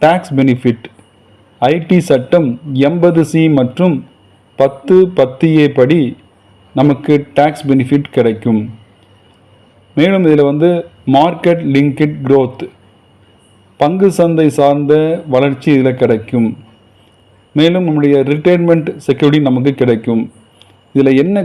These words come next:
குறைகள் இருக்குன்னா, மார்க்கெட் ரிஸ்க், பங்கு சந்தையை பொறுத்து நம்முடைய வருமானம் குறைவோ அல்லது அதிகமோ ஆகும். அதே போல இதுல பார்சியல் வித்ட்ரால் அதிகமாக எடுக்க முடியாது.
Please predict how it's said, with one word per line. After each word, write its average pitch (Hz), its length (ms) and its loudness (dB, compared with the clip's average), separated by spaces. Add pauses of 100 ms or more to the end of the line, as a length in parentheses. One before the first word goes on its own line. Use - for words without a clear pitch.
(100)
குறைகள் 147 340 2
இருக்குன்னா, 131 340 2 (680)
மார்க்கெட் 160 500 0
ரிஸ்க், - 300 -4 (800)
பங்கு 185 340 2
சந்தையை 147 400 2 (120)
பொறுத்து 147 360 2 (480)
நம்முடைய 143 320 2 (120)
வருமானம் 147 520 0 (420)
குறைவோ 143 380 2 (200)
அல்லது 135 320 4
அதிகமோ 135 360 2 (120)
ஆகும். 117 260 -2 (920)
அதே 147 200 2
போல 165 200 2
இதுல 139 180 2 (160)
பார்சியல் 160 560 0
வித்ட்ரால் 151 360 0 (200)
அதிகமாக 143 560 0
எடுக்க 135 320 0
முடியாது. 117 480 0